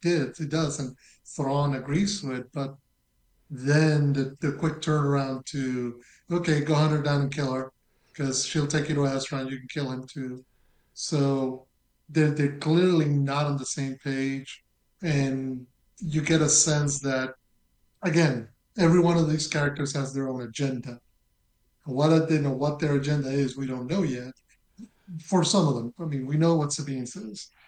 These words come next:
We know what, uh, Ahsoka says. But we don't know what Thrawn's agenda is. We do not know what Baylan's agenda is, 'cause it seems to have shifted. And, uh, we may not even know what Morgan says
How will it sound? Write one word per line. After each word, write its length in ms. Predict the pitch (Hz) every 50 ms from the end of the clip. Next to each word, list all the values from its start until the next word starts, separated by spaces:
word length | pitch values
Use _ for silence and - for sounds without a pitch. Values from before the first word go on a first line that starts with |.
| _ _ _ _
We 100 | 156 135
know 260 | 131 139 143 147 143 143
what, 240 | 143 147 147 143 143
uh, 180 | 143 139 139 165
Ahsoka 420 | 156 - - 170 156 - - 123 113
says. 440 | - - 120 113 110 107 - - _ _ _ _ _ - _ _ -
But 100 | 143 135
we 120 | 127 127
don't 260 | 127 - 156 165 190 185
know 100 | 185 180
what 200 | 165 160 - -
Thrawn's 300 | 147 156 156 147 147 -
agenda 400 | 139 147 143 147 151 143 147 147
is. 240 | 151 151 143 -
We 100 | 127 120
do 140 | - - 147
not 240 | 151 156 151 151 139
know 140 | 147 147 143
what 220 | 139 139 135 - - _ _ _ _ _ _ - 117
Baylan's 440 | 110 139 135 147 147 139 131 117 - 147
agenda 320 | 131 127 131 127 120 123
is, 160 | 123 123 120 -
'cause 220 | - 113 - -
it 60 | 123
seems 320 | - - - 151 143 139 -
to 60 | 147
have 140 | 127 117 -
shifted. 500 | - - 160 151 143 - - 190 202 190 - - _ _ _ _ _ _ _ _ _ _
And, 320 | - 147 139 139 135 131 135
uh, 360 | 131 131 131 131 131 131 127 117 113
we 80 | 135 147
may 100 | 214 247
not 140 | 247 220
even 160 | 185 170 170 160
know 80 | 160
what 160 | 156 151 151 -
Morgan 380 | - 131 151 202 175 156 127 120
says 480 | - 185 208 240 226 - - - -